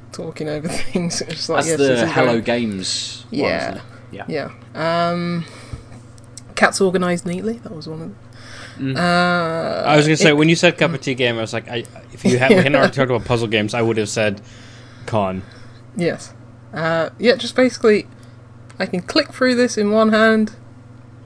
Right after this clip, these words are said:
Speaker 1: have my tea in the other, but, uh, one that you need both hands for, really. Anything on the Switch. Um,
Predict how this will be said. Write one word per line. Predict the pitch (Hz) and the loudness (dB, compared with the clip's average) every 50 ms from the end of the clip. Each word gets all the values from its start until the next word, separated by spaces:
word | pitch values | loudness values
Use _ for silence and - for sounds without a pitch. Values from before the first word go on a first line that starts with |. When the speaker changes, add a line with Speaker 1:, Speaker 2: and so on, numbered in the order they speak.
| - - - - - - | -20 -20 -20 -20 -14 -6
Speaker 1:
have | - 226 226 214 | -2 -2 -2 0
my | 190 175 | -2 -4
tea | - - 185 175 170 165 | -2 -2 -2 -2 -2 -2
in | 160 156 | -4 -4
the | 156 160 165 | -4 -4 -2
other, | 175 175 175 175 175 175 180 - - - - - - - - - - - - - - - | -2 -2 -2 -2 -4 -4 -6 -8 -14 -20 -18 -18 -18 -18 -18 -20 -20 -20 -20 -10 -2 2
but, | 180 175 170 - - - - | 4 4 4 2 0 -2 0
uh, | 170 170 175 175 170 170 170 170 156 - | 2 4 6 6 8 8 6 6 4 2
one | - 160 190 202 202 | 0 2 4 4 6
that | 196 170 - - - - - - - - - - - - - - - - - - - - - - - - - - - - - | 6 4 2 0 -12 -20 -20 -20 -20 -20 -20 -20 -20 -20 -20 -20 -20 -20 -20 -20 -20 -20 -20 -20 -20 -20 -20 -20 -20 -14 -10
you | 151 156 165 | -6 -4 -4
need | 160 160 156 151 135 - | -2 -2 -4 -4 -6 -4
both | - 139 143 135 - | -2 -2 -2 -2 -4
hands | - 143 143 147 - | -10 -14 -12 -14 -14
for, | - 151 | -12 -12
really. | 147 147 - - 143 - 151 156 156 - - - - | -12 -10 -10 -10 -8 -8 -8 -10 -10 -14 -10 -2 4
Anything | 190 214 196 180 - 175 160 | 6 6 6 6 2 -2 -2
on | 151 143 139 | -4 -6 -6
the | 143 151 | -8 -8
Switch. | - - 151 151 - - - - - - - | -8 -8 -8 -10 -10 -12 -14 -14 -14 -14 -12
Um, | 160 147 143 143 139 139 143 - | -10 -10 -8 -8 -10 -10 -12 -14